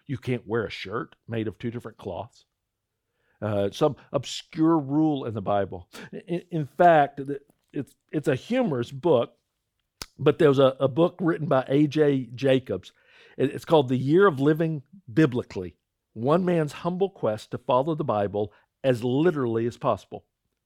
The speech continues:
And so he, he took this book and he said, "I'm gonna apply it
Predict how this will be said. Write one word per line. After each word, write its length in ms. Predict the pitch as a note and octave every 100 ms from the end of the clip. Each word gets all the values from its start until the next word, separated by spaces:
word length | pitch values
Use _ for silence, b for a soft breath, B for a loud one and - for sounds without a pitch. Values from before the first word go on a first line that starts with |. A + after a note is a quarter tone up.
| _ _ _ _
And 80 | C#3+
so 100 | D3+
he, 220 | C3+ D3+ -
he 120 | C#3
took 260 | D#3+ G#3+ A3
this 140 | A#3+
book 320 | F3 D#3+ D3+
and 100 | C#3+
he 60 | C#3+
said, 180 | D#3 C3+
"I'm 140 | C#3+
gonna 140 | G#3 E3
apply 420 | - - D#3+ D#3
it 120 | D3+